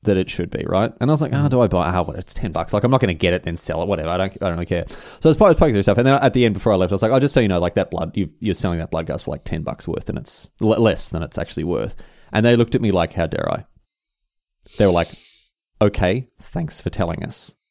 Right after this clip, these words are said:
Speaker 1: I was like, "All right, man. I'm just like, I'm just saying, like,
Speaker 2: Riley,
Speaker 1: if someone
Speaker 2: what if
Speaker 1: wants a
Speaker 2: you were like,
Speaker 1: Bloodghast, you give them a bargain,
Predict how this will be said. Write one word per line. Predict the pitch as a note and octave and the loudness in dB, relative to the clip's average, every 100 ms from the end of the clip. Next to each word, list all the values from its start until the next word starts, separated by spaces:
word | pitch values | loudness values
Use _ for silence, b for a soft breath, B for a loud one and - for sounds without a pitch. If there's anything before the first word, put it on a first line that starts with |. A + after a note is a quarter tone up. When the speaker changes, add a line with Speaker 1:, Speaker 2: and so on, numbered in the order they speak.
| - | -10
Speaker 1:
I | A2+ | -4
was | |
like, | B2 - _ _ _ _ - | -4 -6 _ _ _ _ -2
"All | A2+ | 0
right, | |
man. | G#2+ F2 - | 2 0 0
I'm | G2+ | 0
just | A2+ A2 | 2 4
like, | G2+ - b b | 2 0 b b
I'm | - B2+ | 2 4
just | C3 | 6
saying, | F3+ | 8
like, | E3+ G3 | 8 8
Speaker 2:
Riley, | E3+ C3 - - | 6 2 -4 2
Speaker 1:
if | C3 | 4
someone | D#3+ G3 | 6 8
Speaker 2:
what | G3+ | 8
if | G3 | 8
Speaker 1:
wants | |
a | |
Speaker 2:
you | F#3 | 10
were | |
like, | G#3 G3 | 10 10
Speaker 1:
Bloodghast, | C#3+ C#3+ A2+ | 8 8 4
you | A#2 | 6
give | C#3 | 6
them | C#3+ | 6
a | A#2+ | 6
bargain, | A2+ G2+ F#2 | 6 4 -2